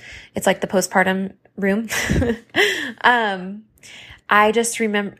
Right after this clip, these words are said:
I just wanna tell you that a lot of the symptoms and issues that come up there have to do with your relationship with your mom and the maternal line in your family and how that's going. And if it's not balanced, if it's not going well, if there's not a good relationship there,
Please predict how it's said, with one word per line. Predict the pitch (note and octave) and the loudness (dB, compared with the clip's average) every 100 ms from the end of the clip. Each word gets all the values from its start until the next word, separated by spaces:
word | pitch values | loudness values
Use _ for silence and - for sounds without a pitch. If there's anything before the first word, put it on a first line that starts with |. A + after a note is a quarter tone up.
| - | 2
I | A3 | 4
just | A3 A3 | 2 0
wanna | A3 G3 | 0 0
tell | - A3 | 0 2
you | G#3 | 4
that | G3+ | 4
a | F#3+ | 2
lot | F#3+ F#3+ G#3 | 4 4 4
of | G3 | 2
the | F#3+ | -2
symptoms | G#3+ F#3 F3 F#3 F3 | -4 -4 -4 -6 -4
and | - F3+ E3+ E3 E3 - | -2 0 -2 -4 -10 -4
issues | F#3+ - F#3+ | -2 0 -2
that | - - | -2 -4
come | G3 | -4
up | F3 | -2
there | - F3 | 0 0
have | - F#3 - | 0 -4 -2
to | G3+ | -2
do | A3 | 0
with | F#3+ - F3 - | 0 -4 -10 -2
your | F#3 G3 | 2 2
relationship | G#3+ G#3+ G#3+ A3 G#3+ G3+ | 4 2 2 0 -2 -4
with | F#3+ | -2
your | F#3+ | -2
mom | F3+ E3 A3+ - _ - - - - - - | -2 -4 -6 -10 _ -20 -20 -20 -20 -12 -2
and | F#3+ F#3 D#3+ | 0 0 0
the | F#3+ | 0
maternal | F3+ F3+ - G#3 G3+ G3 | 0 -2 0 2 2 2
line | F#3 F3+ F#3 G#3 | 2 2 2 2
in | G#3+ G3 | 0 0
your | F3+ | -2
family | E3+ - E3 G3 B3 D#4+ - - - - - | -2 -2 0 0 0 -2 -8 -20 -20 -20 -8
and | G3+ F#3+ | -4 -2
how | - G3 | 2 2
that's | F#3 F3+ - | 4 0 -2
going. | - - E3+ G#3+ B3+ - | -6 -2 2 2 0 0
And | F#3+ | 0
if | F#3+ | 0
it's | F#3 - | -4 -2
not | G3+ G#3 - | 0 0 2
balanced, | G3 G3+ G#3 G3 G3 | 2 2 0 -2 -4
if | F#3+ | -4
it's | F#3+ G3+ | -4 0
not | G3 F#3+ | -2 0
going | G3+ G3 | -2 2
well, | G3 F#3+ | 4 4
if | F#3+ | 0
there's | F#3+ F#3 | -2 -2
not | F#3+ | -4
a | F#3 | -4
good | - G3+ | -2 0
relationship | G3+ G3+ G3 G3 G#3 | 0 -2 -2 -6 -2
there, | G#3 G3 | 0 0